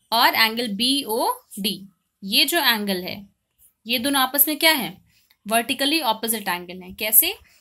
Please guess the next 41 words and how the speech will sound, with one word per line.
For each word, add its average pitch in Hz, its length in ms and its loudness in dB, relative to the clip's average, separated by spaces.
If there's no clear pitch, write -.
आप 220 100 2
देख 277 220 0
सकते 294 340 0
हैं 302 140 -2
कि 302 320 -6
ओ 262 160 -4
से - 200 4
एक 277 360 -4
रे 269 200 -2
जा 240 240 0
र-, 247 140 -6
इस 311 180 4
एंगल 220 360 0
के 208 120 -12
लिए 202 380 -4
ओ 247 120 -6
से 311 180 4
एक 285 400 -2
रे 269 180 -2
जा 240 180 2
रही 254 220 -4
है 254 280 -8
इस 233 160 4
तरफ 311 320 0
और 226 160 -4
जो 247 100 -4
दूसरी 254 440 2
है 277 100 -2
वो 381 380 0
इसके 269 220 4
ठीक 320 260 -2
अपोजिट 202 480 -2
है। - 160 -12
सेम 311 300 4
तरीके 226 400 -4
से - 260 2
ओसी 254 320 2
के 311 140 -2
ठीक 277 300 -6
अपोजिट 247 460 0
है 370 140 4